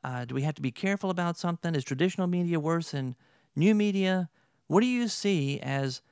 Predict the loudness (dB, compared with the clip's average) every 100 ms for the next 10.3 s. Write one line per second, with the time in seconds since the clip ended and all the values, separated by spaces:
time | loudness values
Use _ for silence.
0 | _ _ -12 -8 -8 -6 -2 2 2 0
1 | -4 _ _ _ _ _ -10 -2 0 0
2 | 0 0 -4 _ _ _ _ _ _ _
3 | _ _ -4 -2 -4 -8 _ _ _ 0
4 | 2 2 -2 -2 0 -2 -6 _ _ -8
5 | 0 4 6 6 2 0 -2 -4 0 0
6 | 0 0 -2 -2 -6 -8 _ _ _ _
7 | _ -6 -2 0 -2 -4 -2 0 0 0
8 | 0 2 0 -2 _ _ _ _ _ _
9 | 0 2 2 2 -2 -2 -4 -4 -8 -10
10 | -8 -12 -14